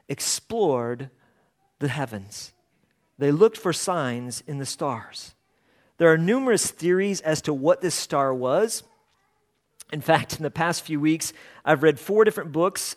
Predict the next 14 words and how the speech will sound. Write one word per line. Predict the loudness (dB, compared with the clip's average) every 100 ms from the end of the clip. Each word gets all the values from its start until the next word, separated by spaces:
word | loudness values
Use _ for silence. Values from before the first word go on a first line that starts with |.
| -8
and | -6 0
roughly | 0 2 0
a | 0
dozen | 4 2 4 -2 0
articles | 0 0 -2 -4 -4 -4
with | -8 2
different | 2 2 -2 -6
theories | -2 2 2 0 0
about | 2 2
exactly | 0 -4 0 0 -2 -4
what | -4 -4
the | -8
star | -4 -2 0
was. | -2 -4 -8 -16